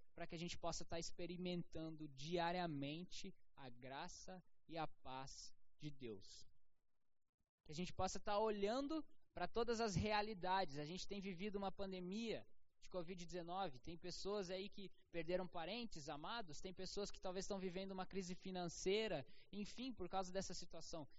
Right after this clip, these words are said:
Então, são situações difíceis, são tribulação, tribulações na vida das pessoas. O que eu tenho feito pra que o meu irmão, em, nessa situação,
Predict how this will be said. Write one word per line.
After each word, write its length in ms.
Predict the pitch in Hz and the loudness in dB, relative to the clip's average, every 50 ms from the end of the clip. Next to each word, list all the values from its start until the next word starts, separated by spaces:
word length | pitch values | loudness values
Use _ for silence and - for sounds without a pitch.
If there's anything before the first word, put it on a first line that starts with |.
| - - - | -14 -12 -12
Então, 260 | 190 165 226 247 269 | -4 0 2 2 2
são 360 | - - - - 233 262 311 | 2 0 0 2 2 2 2
situações 560 | - - 254 - - 214 - - 202 202 190 | 0 -2 -4 -2 -2 -4 -2 -2 -2 -2 -2
difíceis, 640 | 180 165 - - 202 190 - - - 117 - - - - - - | -4 -6 -6 -8 -6 -6 -4 -4 -4 -4 -6 -6 -8 -8 -10 -6
são 300 | - - - 240 277 285 | -4 2 4 4 4 4
tribulação, 840 | - 277 269 220 233 240 226 220 - - - - 196 190 190 175 - - - - - | 2 0 -2 2 4 4 4 4 2 0 -2 -2 -2 -2 -2 -4 -4 -4 -2 -2 0
tribulações 760 | 180 202 180 208 208 196 185 - - 220 240 277 294 233 185 | 0 2 4 4 4 4 2 0 -4 -4 -2 -2 -2 -2 -2
na 100 | 190 170 | -2 -2
vida 220 | 143 156 156 151 | -2 -2 -6 -4
das 180 | 147 151 143 - | -4 -2 -4 -4
pessoas. 540 | - 151 - - - 139 123 113 - - - - - - - | -4 -6 -6 -6 -6 -6 -6 -6 -8 -10 -10 -12 -12 -8 -4
O 100 | - 185 | -4 -2
que 240 | - - 247 262 277 | -2 0 2 6 10
eu 200 | 262 254 247 233 | 12 12 12 12
tenho 260 | - - 226 220 202 | 8 4 2 2 0
feito 340 | - - 208 202 196 - 190 | 2 4 4 4 4 4 2
pra 140 | - 190 185 | 0 0 0
que 100 | - 196 | 0 0
o 40 | |
meu 180 | 190 185 220 240 | 2 2 4 4
irmão, 340 | 254 247 226 226 214 202 196 | 2 4 4 2 2 2 2
em, 140 | 190 185 175 | -2 -2 -4
nessa 320 | 202 175 185 214 214 - 226 | -4 -2 0 0 0 -2 -4
situação, 640 | - 226 - - 208 - - - 220 247 233 170 | -6 -6 -4 -4 -4 -4 0 0 0 2 2 -2